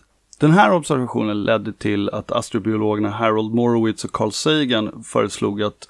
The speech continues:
energihungriga fotosyntetiska organismer kanske var, eh, bovarna bakom det här försvunna ultravioletta ljuset.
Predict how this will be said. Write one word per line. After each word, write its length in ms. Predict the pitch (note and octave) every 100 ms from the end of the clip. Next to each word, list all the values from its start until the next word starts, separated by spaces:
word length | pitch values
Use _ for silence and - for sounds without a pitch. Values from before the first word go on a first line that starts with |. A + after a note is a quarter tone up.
| _
energihungriga 800 | A#2 A#2+ - C3+ A2+ A#2 A2+ A2
fotosyntetiska 960 | - C3 G#2+ - A2 B2+ B2 A#2+ - A2
organismer 760 | G#2+ A2+ D3+ E3 - G#2 F2+ - _ _ _
kanske 300 | - G#2 A2
var, 360 | G#2 F#2 F2+ -
eh, 440 | A2 G#2 G2+ E2+ D#2 - -
bovarna 560 | - B2 G#2+ A2 A2+ A#2+
bakom 300 | A2 - G#2+
det 60 |
här 80 | F#2+
försvunna 520 | - A2+ - A2+ G#2+
ultravioletta 680 | G#2+ G#2 A2 G#2 G2+ G2 -
ljuset. 600 | G#2+ E3+ F3 - - -